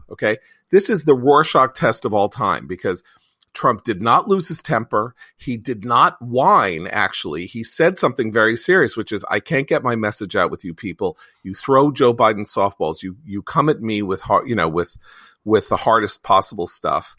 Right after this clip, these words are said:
This is not the way it should work. Oh, okay. You know what? I, I think it's fine. I'll be back in five minutes." And then everybody who hates Trump simply brings their Trump hatred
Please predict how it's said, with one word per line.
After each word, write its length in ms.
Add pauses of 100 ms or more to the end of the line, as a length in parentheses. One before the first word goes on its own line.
(260)
This 160
is 120
not 180
the 80
way 180
it 80
should 180
work. 440 (440)
Oh, 200
okay. 220
You 120
know 140
what? 260
I, 300
I 40
think 280
it's 200
fine. 380
I'll 80
be 140
back 260
in 80
five 300
minutes." 480
And 160
then 200 (360)
everybody 500
who 200
hates 440
Trump 500 (360)
simply 340
brings 640
their 160
Trump 320
hatred 540